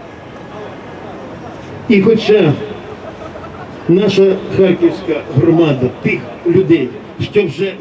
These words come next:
зробили такий вибір вичавлювати із себе раба, невелика,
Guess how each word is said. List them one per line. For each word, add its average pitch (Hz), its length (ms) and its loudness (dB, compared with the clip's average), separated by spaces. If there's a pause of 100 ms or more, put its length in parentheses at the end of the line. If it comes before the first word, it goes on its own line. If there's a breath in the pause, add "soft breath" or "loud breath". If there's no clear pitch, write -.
зробили 226 420 0
такий 190 360 -6 (320)
вибір 131 320 -6 (140)
вичавлювати 170 720 -2
із - 140 -6
себе 165 260 2
раба, 160 260 0 (240)
невелика, 220 480 2